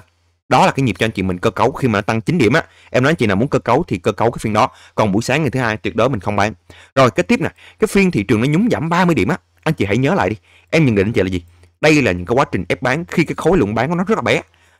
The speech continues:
Nó cố tình nó vắt kiệt những cái lượng cung, ai còn hàng ép ra. Đấy, nó đánh, nó đánh dã man lắm, nó giảm ba mươi điểm. Buổi sáng là giảm mười, mười mấy, mười bảy điểm rồi. Buổi chiều nó quất cho một cái giảm ba mươi điểm,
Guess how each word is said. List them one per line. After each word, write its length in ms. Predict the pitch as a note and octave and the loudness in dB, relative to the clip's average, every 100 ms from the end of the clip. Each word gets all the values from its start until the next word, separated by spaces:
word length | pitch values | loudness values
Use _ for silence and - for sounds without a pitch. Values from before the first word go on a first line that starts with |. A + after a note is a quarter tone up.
| - | -10
Nó 60 | - | 0
cố 240 | B3+ C#4+ C#4+ | 2 2 2
tình 140 | A2 | 0
nó 80 | A#2+ | -2
vắt 200 | C3 A3+ _ - | -4 -8 _ 0
kiệt 160 | C#3 - | 0 0
những 160 | A2 | -2
cái 100 | F3+ | 0
lượng 140 | - G#2+ | 0 2
cung, 200 | C#3+ B2+ _ _ | 0 0 _ _
ai 220 | - F#3+ | -2 -2
còn 180 | F#3 B2 | 0 -2
hàng 260 | A#2+ A#2 G2+ _ _ - | 0 -2 -4 _ _ -4
ép 160 | G#3+ F#3 | -2 2
ra. 240 | G3+ C3+ - _ | 2 0 -6 _
Đấy, 220 | F2 C#3 | 0 2
nó 100 | F3 | 2
đánh, 240 | D#3+ E3+ G3 | 0 0 2
nó 80 | C#3 | 2
đánh 240 | F3+ E3 | 2 0
dã 140 | F#2+ | -2
man 200 | C#3 C3 | 0 0
lắm, 120 | A#2 B2 | -2 -6
nó 80 | - | -2
giảm 180 | A2+ D3 | -2 2
ba 140 | C#3 | 2
mươi 120 | C3+ A#2+ | 2 2
điểm. 160 | F#2+ C#3 _ - | 0 -4 _ -2
Buổi 160 | G#2+ | -2
sáng 200 | - D#3 | 0 0
là 60 | C#3+ | 0
giảm 200 | F#2+ B2+ | 0 0
mười, 220 | G2+ F#2+ | 2 0
mười 100 | F#2+ | 0
mấy, 160 | G#2 E3+ | 0 0
mười 80 | |
bảy 180 | A2+ - | 0 2
điểm 160 | G2+ A2 | 0 2
rồi. 140 | G#2 - - - | 0 -2 -10 -2
Buổi 120 | C#3+ | 0
chiều 120 | A#2+ G#2 | 2 2
nó 100 | A2+ | 2
quất 240 | F#3+ - | -2 0
cho 100 | A#2 | -2
một 60 | G2 | -2
cái 120 | C#3 B2 | -2 0
giảm 140 | A2 | 0
ba 120 | A#2+ | 0
mươi 120 | A#2 | 0
điểm, 160 | F#2+ | -2